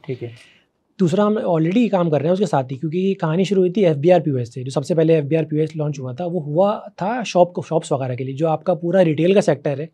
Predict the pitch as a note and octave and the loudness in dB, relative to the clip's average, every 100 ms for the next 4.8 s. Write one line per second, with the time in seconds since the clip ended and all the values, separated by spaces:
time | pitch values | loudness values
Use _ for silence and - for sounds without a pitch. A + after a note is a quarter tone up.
0 | _ - D#3+ E3+ E3 E3+ E3 C#3+ F#3 F#3+ | _ -2 4 4 4 2 4 4 8 10
1 | F#3 D3+ C#3+ E3 E3+ D#3 C3+ B2 C3 F#3+ | 10 8 4 4 4 2 0 -4 -6 -4
2 | F3 - C#3+ A#2 A2+ _ _ _ _ _ | -2 0 0 0 -8 _ _ _ _ _
3 | - E3 F#3 E3+ D#3+ E3+ F3 G3 E3 E3 | -4 2 4 4 2 0 0 0 2 2
4 | F#3 F3 C#3+ F3 D#3+ B2+ D3 D#3+ | 2 0 -2 0 0 0 -6 -8